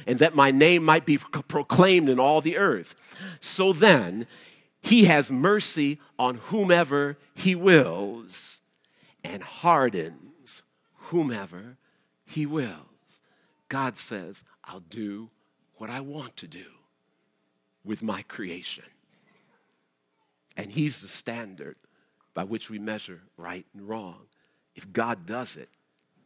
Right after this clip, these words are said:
it's right. Amen? The Lord not only loved Israel by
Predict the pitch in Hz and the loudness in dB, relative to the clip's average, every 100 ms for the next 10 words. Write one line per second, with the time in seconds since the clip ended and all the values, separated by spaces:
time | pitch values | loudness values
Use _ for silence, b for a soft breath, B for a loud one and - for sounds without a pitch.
0 | _ - - - 98 90 - - - - | _ -20 -18 -16 -14 -14 -16 -20 -20 -20
1 | _ _ _ _ _ _ _ _ _ _ | _ _ _ _ _ _ _ _ _ _
2 | _ _ _ _ _ 80 90 92 110 120 | _ _ _ _ _ -20 -14 -14 -14 -18
3 | _ _ _ _ b b b b b b | _ _ _ _ b b b b b b
4 | b _ _ _ _ _ _ b b b | b _ _ _ _ _ _ b b b
5 | b 117 104 120 147 139 113 85 _ _ | b -8 -4 -2 0 0 0 -4 _ _
6 | 92 98 117 151 151 147 127 101 113 135 | -14 -4 -2 -2 -2 0 2 4 4 4
7 | 123 101 - 131 - 98 87 80 76 | 2 -2 -6 -6 -6 -14 -14 -12 -14